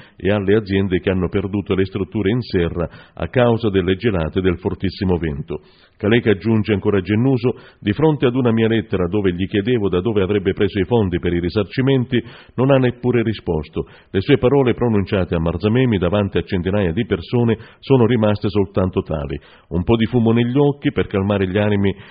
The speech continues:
di chi oggi ha perduto tutto. Probabilmente l'assessore non è stato informato che Pachino e Portopalo, così come pure Rosolini, sono realtà che basano la propria economia sull'agricoltura.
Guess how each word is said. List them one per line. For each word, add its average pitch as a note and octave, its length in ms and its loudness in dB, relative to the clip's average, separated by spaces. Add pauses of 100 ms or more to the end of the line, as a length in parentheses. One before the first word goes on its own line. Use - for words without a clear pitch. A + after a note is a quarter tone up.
(220)
di G2+ 220 0
chi B2 280 -2
oggi A#2 440 0
ha A2 80 2
perduto G2+ 520 -2
tutto. - 580 -6
Probabilmente A#2 640 0
l'assessore F#2+ 580 0
non G#2+ 200 2
è G2 60 0
stato G2+ 260 -2
informato F#2 560 0
che F2 180 -4
Pachino F2+ 540 0
e E2+ 80 -2
Portopalo, F2+ 680 -2 (280)
così F#2 240 -4
come F#2 280 0
pure F#2 360 -2 (240)
Rosolini, G#2 640 0 (240)
sono B2 340 0
realtà B2+ 520 2
che G2+ 220 2 (120)
basano G#2 480 0
la F2 100 0
propria A2 280 -4
economia G2+ 540 0
sull'agricoltura. G2 960 -2